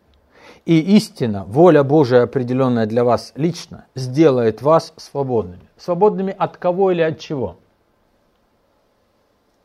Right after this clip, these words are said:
От этого мира. Это тоже одно из важных базовых откровений.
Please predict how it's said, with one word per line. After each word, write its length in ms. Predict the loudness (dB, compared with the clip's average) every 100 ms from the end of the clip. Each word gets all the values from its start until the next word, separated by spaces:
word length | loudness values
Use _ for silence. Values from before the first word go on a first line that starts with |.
| _ _ _ _ _ _ _ _ _ _ _ _ _
От 180 | -6 -2
этого 320 | 0 0 -2
мира. 300 | -2 -4 -8 -20 _ _ _ _ _ _ _ _ _ _ _ _ _ _ _ _ _ _ _ -8
Это 200 | -2 2
тоже 280 | 2 2
одно 280 | 0 0 -2
из 120 | -2
важных 420 | 2 4 4 -2 -2
базовых 460 | -2 -2 -6 -8
откровений. 520 | -12 -6 -4 -4 -8